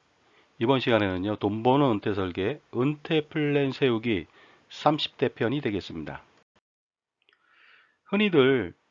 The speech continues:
노후 은퇴라고 하는 것은요, 잘 먹고 잘 사는 노후 플랜이라고 말씀드릴 수 있는데요. 잘 먹는 것은 재무적으로 완성된 걸 말하고요.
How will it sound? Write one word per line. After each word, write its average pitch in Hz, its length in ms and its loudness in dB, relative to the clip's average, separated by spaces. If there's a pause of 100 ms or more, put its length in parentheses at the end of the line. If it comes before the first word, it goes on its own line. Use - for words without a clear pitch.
(160)
노후 131 540 0
은퇴라고 143 680 -2
하는 117 220 -2
것은요, 90 640 -8
잘 95 280 -6
먹고 120 300 -6
잘 95 280 -2
사는 104 460 -4 (120)
노후 98 320 -2
플랜이라고 131 500 -6
말씀드릴 90 400 -8
수 - 120 -12
있는데요. 92 520 -8 (600)
잘 113 280 0
먹는 160 380 -2
것은 156 380 -2
재무적으로 131 720 2
완성된 104 500 -2
걸 90 140 -4
말하고요. 85 560 -6